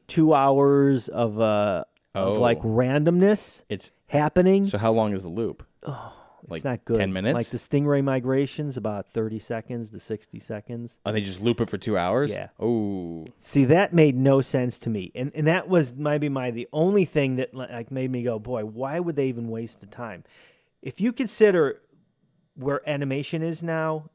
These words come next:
Speaker 1: and the randomness and the ability to do stuff like that, where
Speaker 2: Yeah.
Speaker 1: you can literally just tell a computer, set an algorithm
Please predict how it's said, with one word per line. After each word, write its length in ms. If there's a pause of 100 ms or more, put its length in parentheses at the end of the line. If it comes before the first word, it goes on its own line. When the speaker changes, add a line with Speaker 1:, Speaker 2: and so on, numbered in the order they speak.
Speaker 1:
and 220
the 140
randomness 920
and 140
the 80
ability 760 (1000)
to 80
do 280
stuff 400
like 220
that, 280
where 120
Speaker 2:
Yeah. 20
Speaker 1:
you 80
can 260
literally 460
just 240
tell 180
a 60
computer, 640 (220)
set 260
an 120
algorithm 800